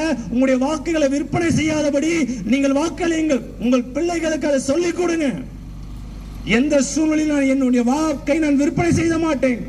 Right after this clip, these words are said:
நான் உண்மையாக நேர்மையாக வாக்களிப்பேன் அப்படின்னு சொல்லிக் கொடுங்க.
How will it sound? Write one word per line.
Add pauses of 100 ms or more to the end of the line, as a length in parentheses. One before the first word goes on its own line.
(440)
நான்
உண்மையாக
நேர்மையாக
வாக்களிப்பேன்
அப்படின்னு
சொல்லிக்
கொடுங்க.